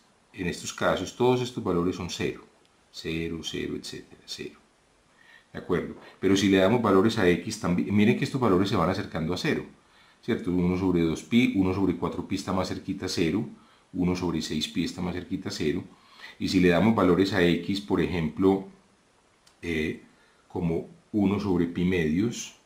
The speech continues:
o uno sobre dos veces, eh, pi medios,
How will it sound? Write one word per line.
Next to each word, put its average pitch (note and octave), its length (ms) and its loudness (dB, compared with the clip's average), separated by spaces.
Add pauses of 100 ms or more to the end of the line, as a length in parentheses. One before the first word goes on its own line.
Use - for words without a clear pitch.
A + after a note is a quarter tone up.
(880)
o G2+ 440 2
uno F2+ 260 2
sobre F2 320 -2
dos D#2+ 340 -4
veces, F2+ 680 -2 (640)
eh, D#2 540 -2 (1000)
pi F2+ 120 -2
medios, F#2 680 0